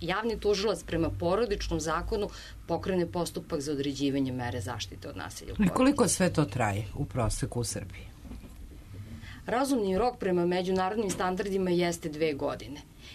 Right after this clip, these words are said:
Speaker 1: I u principu prosek neki jeste, veru-, možda ću vas slagati sada, ali dve godine. Bar mogu da govorim o svojim predmetima u kojima postupam.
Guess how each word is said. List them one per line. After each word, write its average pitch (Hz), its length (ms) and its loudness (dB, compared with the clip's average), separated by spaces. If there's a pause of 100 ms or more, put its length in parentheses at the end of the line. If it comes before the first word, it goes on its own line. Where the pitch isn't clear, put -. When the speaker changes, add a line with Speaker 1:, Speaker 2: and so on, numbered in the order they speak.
(140)
Speaker 1:
I 190 140 2
u 190 80 4
principu 196 840 0 (1400)
prosek 190 520 2 (340)
neki 175 460 2
jeste, 180 560 0 (840)
veru-, 151 320 -2 (460)
možda 180 280 2
ću 170 140 -2
vas 156 120 -2
slagati 160 460 -2
sada, 156 420 -2
ali 156 260 -4 (100)
dve 165 260 0
godine. 143 340 -2 (280)
Bar 220 180 0
mogu 220 240 2
da 202 100 4
govorim 190 380 4
o 160 40 0
svojim 190 300 0
predmetima 180 520 2
u 156 60 2
kojima 160 320 2
postupam. - 540 -6